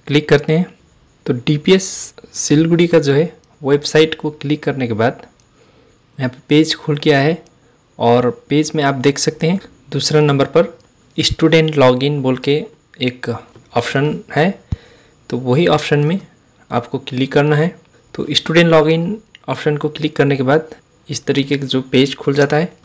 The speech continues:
यहाँ पे information type करना होगा, login detail। तो आईडी password यहाँ पे type कर देने के बाद नीचे submit button में click कर देना है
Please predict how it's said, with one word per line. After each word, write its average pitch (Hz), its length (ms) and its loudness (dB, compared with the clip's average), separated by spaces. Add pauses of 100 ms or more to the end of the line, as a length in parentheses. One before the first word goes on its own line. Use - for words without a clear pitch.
(340)
यहाँ 117 260 -2
पे 170 280 2 (120)
information 151 500 2
type 143 300 0
करना 135 180 2
होगा, 120 260 0 (280)
login 127 340 4
detail। 139 340 0 (420)
तो - 60 -4
आईडी 127 260 2
password 156 400 0
यहाँ 143 260 -2
पे 156 300 0 (580)
type 139 220 0
कर 131 120 -2
देने 123 240 0
के 110 60 -2
बाद 127 280 -2 (600)
नीचे 131 220 0
submit 151 480 0
button 143 200 0
में 143 140 0
click 131 240 -2
कर 156 120 2
देना 147 180 2
है 170 300 -6